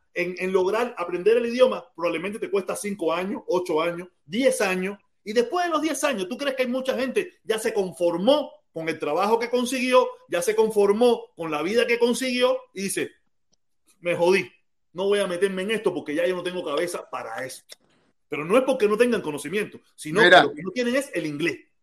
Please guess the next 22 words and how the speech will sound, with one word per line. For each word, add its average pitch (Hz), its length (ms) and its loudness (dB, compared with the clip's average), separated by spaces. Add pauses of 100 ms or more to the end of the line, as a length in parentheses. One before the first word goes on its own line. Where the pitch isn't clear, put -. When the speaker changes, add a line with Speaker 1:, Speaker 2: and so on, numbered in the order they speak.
(160)
Speaker 2:
Mi 156 240 0
tía 196 320 10
vino, 202 360 8
mi 165 180 -4
tía, 202 420 6
mi 156 140 -4
tía 208 140 2
empezó 190 300 2
a - 20 0
estudiar, 202 380 2 (140)
se 160 200 -2
metió 156 240 2
de 196 60 4
enfermera. 170 540 0
Ella 185 220 8
era 185 140 6
médico 202 400 -2
de 160 80 -2
los 147 160 -4
médicos 202 360 -2
del 170 140 -2
principio, 147 500 -16